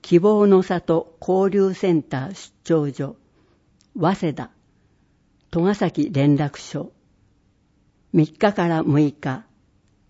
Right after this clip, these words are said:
十一日、十二日、十八日、十九日、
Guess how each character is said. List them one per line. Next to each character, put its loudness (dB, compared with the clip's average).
十 4
一 -2
日、 -2
十 6
二 6
日、 2
十 4
八 -2
日、 -2
十 0
九 0
日、 -2